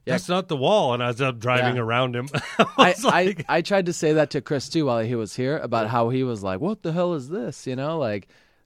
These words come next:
Speaker 1: "This can't, that's not an obstacle.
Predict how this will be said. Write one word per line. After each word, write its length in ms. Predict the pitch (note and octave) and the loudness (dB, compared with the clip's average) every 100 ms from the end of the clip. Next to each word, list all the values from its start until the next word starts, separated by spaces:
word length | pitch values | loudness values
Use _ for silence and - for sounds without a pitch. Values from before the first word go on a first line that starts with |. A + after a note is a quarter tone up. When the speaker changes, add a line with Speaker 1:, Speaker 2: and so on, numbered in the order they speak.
| _ - | _ 0
Speaker 1:
"This 180 | B3 | 0
can't, 240 | - F3 - - - - _ C#3 C#3 | 0 -6 -6 -16 -20 -20 _ -8 2
that's 220 | A3 E3+ | 2 2
not 160 | A#2 | -6
an 100 | A2 A2+ | -4 -2
obstacle. 640 | A#2+ - F3+ G3 G3+ A3+ | -2 -2 -4 0 0 0